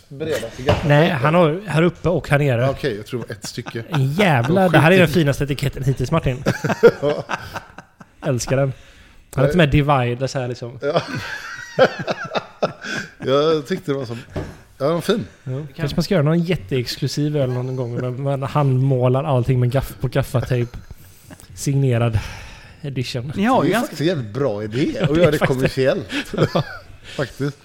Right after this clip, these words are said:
Speaker 2: Någon gång när man har lagt på Magnumflaskan och liknande, det blir så här anti.
Speaker 1: <laughs> Ja, det ser ut... Men exakt, det ser ut som man har... Det blir en sån här samlargrej. Det ser ut som man har fått så här... Det fanns bara fem flaskor.
Speaker 2: Mm.
Speaker 1: Mm.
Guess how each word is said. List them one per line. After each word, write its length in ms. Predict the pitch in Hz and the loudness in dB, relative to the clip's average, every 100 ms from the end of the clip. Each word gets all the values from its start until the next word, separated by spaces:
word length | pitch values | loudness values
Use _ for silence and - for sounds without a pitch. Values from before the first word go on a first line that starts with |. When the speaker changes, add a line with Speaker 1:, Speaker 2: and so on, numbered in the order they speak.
| - - | -16 -6
Speaker 2:
Någon 180 | 170 170 | -2 0
gång 120 | 143 | 0
när 60 | 135 | 0
man 20 | |
har 20 | 135 | 0
lagt 180 | 131 | -2
på 60 | - | -2
Magnumflaskan 800 | 139 139 127 117 135 117 - 143 | -2 0 -2 -4 -6 -6 -4 -2
och 100 | 170 | 0
liknande, 340 | 135 - 123 135 | -2 -2 -4 -2
det 20 | |
blir 100 | 143 | -2
så 120 | 135 | 0
här 160 | 135 135 | 0 2
anti. 400 | 147 - 143 127 | 0 0 0 0
Speaker 1:
<laughs> 2000 | - - 605 880 880 831 807 - 762 - - - - - - - - - - - | -4 -2 2 2 0 -6 -2 -2 -2 -8 -8 -10 -12 -12 -12 -20 -20 -18 -12 2
Ja, 120 | 165 | 2
det 80 | 170 | 2
ser 180 | - 196 | 0 2
ut... 260 | 151 127 | 0 -2
Men 120 | 151 170 | -2 -4
exakt, 240 | - 147 | -4 -6
det 60 | 147 | -2
ser 60 | |
ut 100 | 160 | -4
som 80 | - | -2
man 100 | 135 | -2
har... 240 | 131 - | -2 -4
Det 60 | 135 | -4
blir 120 | 151 | -2
en 60 | 139 | -2
sån 60 | 135 | -4
här 40 | |
samlargrej. 360 | - 127 117 127 | -4 -4 -2 -2
Det 60 | |
ser 60 | 143 | -4
ut 40 | |
som 40 | 123 | -4
man 80 | |
har 60 | 120 | -4
fått 280 | - 113 - | -6 -10 -6
så 100 | 120 | -4
här... 100 | 95 - - - - | -4 -8 -20 -20 -14
Det 60 | |
fanns 240 | 113 117 - | -8 -6 -6
bara 140 | - | -8
fem 280 | 98 104 90 | -6 -8 -8
flaskor. 460 | - 104 - 107 117 | -12 -16 -16 -18 -14
Speaker 2:
Mm. 280 | 180 131 131 - - - - | -8 -4 -4 -8 -16 -20 -18
Speaker 1:
Mm. 160 | 104 107 | -12 -12